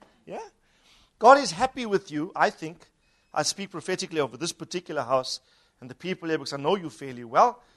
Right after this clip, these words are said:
including our visitors by the Spirit. I declare to you that God is more happy with most things about you. And he's attracted towards that.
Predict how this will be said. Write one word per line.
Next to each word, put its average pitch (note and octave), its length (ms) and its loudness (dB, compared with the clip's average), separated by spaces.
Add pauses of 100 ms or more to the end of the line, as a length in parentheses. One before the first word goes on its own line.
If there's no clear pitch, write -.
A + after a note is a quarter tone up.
(160)
including F3 380 -4
our D3 140 4
visitors E3+ 480 -4
by - 220 4
the C#3 100 -10
Spirit. A#3+ 460 0 (320)
I D3 80 2
declare F3 440 2
to G3 140 0
you C#4+ 380 8 (640)
that G3 140 -14
God C#4 220 12
is G#3+ 160 0
more A#3+ 180 2
happy A#3+ 280 0
with G#3+ 200 -4
most A#3 280 2
things F3+ 200 -6
about C3 380 -2
you. - 60 -20 (1300)
And A3 100 -2
he's G#3+ 100 2
attracted - 680 0
towards C#3+ 420 -4
that. - 280 -20